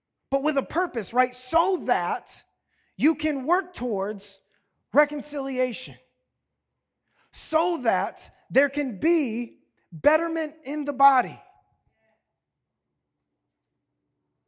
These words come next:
And, but for some reason, in the last six years especially, we've lost that as believers.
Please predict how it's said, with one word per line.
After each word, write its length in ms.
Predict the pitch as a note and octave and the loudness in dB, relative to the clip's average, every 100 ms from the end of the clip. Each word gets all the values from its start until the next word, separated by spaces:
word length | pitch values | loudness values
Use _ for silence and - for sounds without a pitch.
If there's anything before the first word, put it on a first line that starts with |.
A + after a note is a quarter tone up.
| _ _ _ - | _ _ _ -16
And, 220 | A#3+ F3+ | -16 -14
but 160 | A#3+ | -16
for 100 | F3+ | -10
some 480 | G#3 - C#4+ D4+ D4 | -8 -6 -6 -6 -8
reason, 480 | C4+ D4 G#3 C3+ A2 _ _ _ _ _ _ _ _ _ _ _ _ _ _ | -6 -6 -6 -12 -18 _ _ _ _ _ _ _ _ _ _ _ _ _ _
in 40 | A3 | -8
the 60 | |
last 460 | B3+ D4 - - - | -4 -4 -4 -6 -6
six 240 | E4 - | -6 -6
years 260 | C#4 D4 A3 | -6 -6 -8
especially, 720 | A3+ - C4+ - F#3+ B2+ A2+ _ _ _ _ _ _ _ _ _ _ _ _ _ _ _ _ _ _ _ - | -10 -8 -8 -8 -10 -14 -20 _ _ _ _ _ _ _ _ _ _ _ _ _ _ _ _ _ _ _ -8
we've 220 | D#4 A3 | -6 -6
lost 480 | G3 C4+ E4+ D4 - | -6 -2 -2 -2 -8
that 160 | E3 | -10
as 100 | C#3 | -10
believers. 840 | C3+ C#3+ C3+ A#2+ _ - - - | -14 -14 -14 -16 _ -20 -18 -18